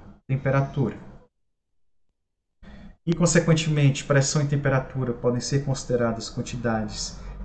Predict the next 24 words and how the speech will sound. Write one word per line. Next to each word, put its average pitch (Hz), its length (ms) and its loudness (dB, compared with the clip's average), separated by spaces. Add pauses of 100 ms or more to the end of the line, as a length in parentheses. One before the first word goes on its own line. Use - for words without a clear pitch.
estatísticas, 185 1120 2 (380)
ou 98 80 0
seja, 143 480 2 (400)
aquelas 139 480 6
quantidades 139 560 4
que - 80 -4
dependem 143 420 4
da 139 120 2
frequência - 500 -2
de 180 80 0
ação, 113 400 0 (420)
ou 185 380 6 (180)
do 143 100 -2
número 190 220 10
de 202 160 6
vezes 139 1120 2 (600)
que 160 180 6
essa 123 440 6
quantidade 127 880 -2 (520)
ou 131 160 -2
que 143 200 0
esse 135 380 0
fenômeno 139 600 4
ocorre. 123 460 0